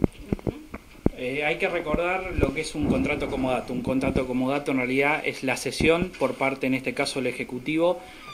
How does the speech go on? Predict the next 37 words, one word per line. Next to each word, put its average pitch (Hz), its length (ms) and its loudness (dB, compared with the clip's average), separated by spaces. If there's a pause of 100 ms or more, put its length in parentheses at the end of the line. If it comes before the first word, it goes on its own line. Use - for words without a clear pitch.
(120)
a 123 100 0
una 135 200 6
asociación 139 600 2 (100)
en 135 120 2
forma 143 320 2
gratuita 135 680 2 (560)
de 127 200 2
un 139 80 6
espacio 156 560 2
para 131 240 2
que 131 80 -4
usufructe 139 520 0
por 127 200 0
un 147 300 0 (180)
X 143 260 0
determinado 127 540 0
de 147 60 0
tiempo 160 500 0
y 143 100 -4
lo 127 180 2
devuelva 156 640 4
en 131 240 -2
las 123 120 -2
mismas 170 320 0
condiciones 156 680 0
en 135 80 -4
las 131 120 -4
cuales 143 280 2
fue 143 160 0
prestado. 127 420 -4 (380)
Eso 196 460 2 (480)
es 156 180 -2
el 147 100 2
concepto 147 520 2
de 139 80 4
un 143 100 6
comodato. 123 540 -2